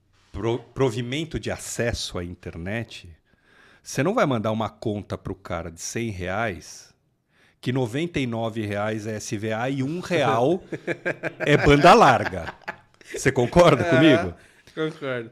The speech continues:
Speaker 1: Então, óbvio, o seu negócio, o core do seu negócio é vender banda, né? Então, cara,
Speaker 2: Uhum.
Speaker 1: é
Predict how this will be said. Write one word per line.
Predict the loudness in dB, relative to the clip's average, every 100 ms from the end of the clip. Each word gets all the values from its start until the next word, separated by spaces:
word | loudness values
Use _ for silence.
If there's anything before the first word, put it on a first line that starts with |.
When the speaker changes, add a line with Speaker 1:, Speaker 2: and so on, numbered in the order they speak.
| -12
Speaker 1:
Então, | -6 2
óbvio, | 4 4 0 -6
o | -6
seu | -6 -2 -2
negócio, | -2 -6 -4 -4 -6 -12 -16 _
o | -14 -14 _
core | -2 2 2 0 -6 _ -18
do | -16
seu | -12 -10
negócio | -10 -8 -6 -6 -8 -12
é | -10
vender | -8 -6 -6 -8 -14 _ _ _
banda, | -6 -4 -6 -12 -20 _ _ _ _ _ _ _
né? | -18 -18 -18 _ _ _ _ _ _ -20
Então, | -12 -10
cara, | -6 -8 -8 -18 _ -20 _
Speaker 2:
Uhum. | -20 -18 -18 -20 _ _ _
Speaker 1:
é | -14